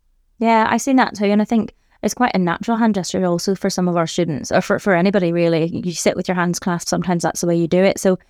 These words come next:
it can just be what it is. And so for, uh, for adults that aren't really aware of Andrew Tate, because I think if you asked,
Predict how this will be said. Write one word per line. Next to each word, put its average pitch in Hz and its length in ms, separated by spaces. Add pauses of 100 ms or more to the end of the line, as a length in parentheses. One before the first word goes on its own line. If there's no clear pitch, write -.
(220)
it 143 140
can 196 280
just 180 260
be 170 400
what 180 160
it 180 100
is. 190 220
And 196 200
so 185 200
for, 185 420 (640)
uh, 190 160
for - 180
adults 190 320
that - 80
aren't 190 220
really 185 500 (400)
aware 190 460
of 240 60
Andrew 240 220
Tate, 262 280
because 202 240
I 196 80
think - 440 (240)
if 202 140
you 190 100
asked, - 500